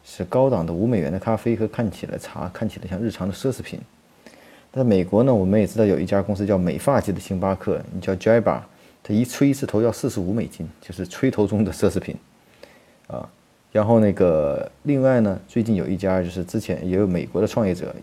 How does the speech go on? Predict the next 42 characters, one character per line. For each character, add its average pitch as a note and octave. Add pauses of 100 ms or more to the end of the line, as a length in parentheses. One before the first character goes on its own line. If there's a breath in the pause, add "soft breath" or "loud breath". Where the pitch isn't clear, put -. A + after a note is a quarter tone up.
(100)
也 D#2
做 A2
了 F#2
一 E2
个 F#2+
叫 F2
做 D#2
六 C#3
十 -
美 E2
元 F2
来 F2+
面 A2+
部 F#2+
护 G#2+
理 E2
同 -
样 G2
的 F#2
事 F2
情， - (580 soft breath)
啊， - (220)
那 G#2
这 G#2+
家 G2+
公 G#2+
司 A2
呢， F#2 (140)
就 F#2
是 F2
我 E2+
们 A#1
今 F#2+
天 F#2
所 D#2
聊 -
到 E2+
的 A1+
这 -
个 - (600 loud breath)
叫 - (120)
Heyday。 -